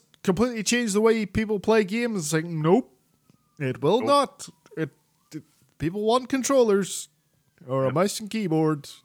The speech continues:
Speaker 1: They don't wanna be
Speaker 2: This is
Speaker 1: wa-,
Speaker 2: a
Speaker 1: waving their hands about like an arsehole.
Speaker 2: This is great for parties for five minutes, and then it gets turned off, and no one
Speaker 1: Uh,
Speaker 2: thinks about it again. <laughs>
Speaker 1: We even have the ultimate wave your hands about like an arsehole stuff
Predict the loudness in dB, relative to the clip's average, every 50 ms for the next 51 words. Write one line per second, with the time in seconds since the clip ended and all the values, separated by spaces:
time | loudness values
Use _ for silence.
0 | -12 -10 -6 -6 -6 -4 -4 -4 -4 -2 -4 -2 -2 -2 -2 0 0 0 0 0
1 | -2 0 0 2 2 2 0 0 -2 -2 -2 0 0 0 0 -2 -4 -4 -2 -2
2 | -2 -2 -4 -4 -4 -4 -4 -4 -2 -2 0 0 0 -2 -2 0 2 2 2 2
3 | 0 -2 -6 _ _ _ _ _ _ _ _ _ _ _ -6 -6 -6 -6 -6 -10
4 | -8 -4 -2 -2 -2 -2 -2 -4 -4 -2 2 2 4 4 4 2 0 -4 -6 -8
5 | -8 -2 0 0 0 0 -2 -2 -6 -6 -6 -8 -10 -6 -2 0 0 0 -2 -4
6 | -8 -10 -10 -6 -4 -4 -4 -2 -2 0 0 -2 -4 -8 -14 -16 -16 -16 -18 -14
7 | -12 -10 -10 -10 -10 -14 -16 _ -8 -4 -2 -2 -2 -2 -4 -8 -10 -8 -8 -8
8 | -8 -10 -12 -10 -6 -6 -6 -6 -6 -12 -16 -18 -20 -20 -20 _ _ _ _ _
9 | _ 0 2 4 4 4 2 0 -2 -6 -4 0 2 2 2 2 0 -2 -8 -12
10 | -14 _ _ _ -4 0 4 6 6 6 4 2 0 -2 -2 -2 -2 0 0 2
11 | 2 2 2 2 2 2 2 0 0 -2 -2 0 0 0 0 -2 -8 _ _ _
12 | -4 -2 -2 -2 0 0 0 0 0 -2 -2 -2 -2 0 0 0 -2 -4 -6 -2
13 | 0 0 0 0 -4 -14 -20